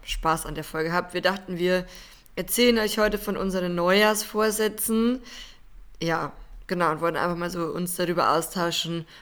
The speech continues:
ob wir denn welche haben, wann wir Neujahrsvorsätze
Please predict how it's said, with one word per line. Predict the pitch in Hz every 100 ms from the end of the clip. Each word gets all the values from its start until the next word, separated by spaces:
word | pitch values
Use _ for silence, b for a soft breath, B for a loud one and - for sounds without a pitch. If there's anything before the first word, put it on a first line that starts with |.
| b
ob | 185 185
wir | 196
denn | 185
welche | 175 175 160
haben, | 180 233 233 240 233 185
wann | 180 185 185
wir | 170 175 180 180 170
Neujahrsvorsätze | - 170 175 180 175 - 175 170 170 175 - - 170 170 170